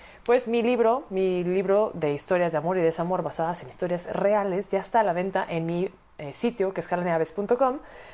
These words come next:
Lo puedes encontrar en preventa. La, la distribución comienza a, a finales de agosto, porque, pues nada, se está imprimiendo el libro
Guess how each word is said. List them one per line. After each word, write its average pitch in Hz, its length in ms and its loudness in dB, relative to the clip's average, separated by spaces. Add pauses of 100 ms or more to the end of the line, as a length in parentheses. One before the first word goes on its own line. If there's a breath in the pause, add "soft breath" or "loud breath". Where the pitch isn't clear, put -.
Lo 214 80 0
puedes 302 160 4
encontrar 220 320 4
en 220 120 2
preventa. 180 520 4 (260 loud breath)
La, 160 640 2
la 175 180 0
distribución 233 680 2 (100)
comienza 196 800 2
a, 139 320 -4
a 208 60 -2
finales 185 420 0
de 165 80 2
agosto, 196 480 0 (140)
porque, 143 600 -2
pues 156 140 -2
nada, 127 200 0
se 139 80 -12
está 170 100 2
imprimiendo 151 340 0
el 180 60 2
libro 226 420 4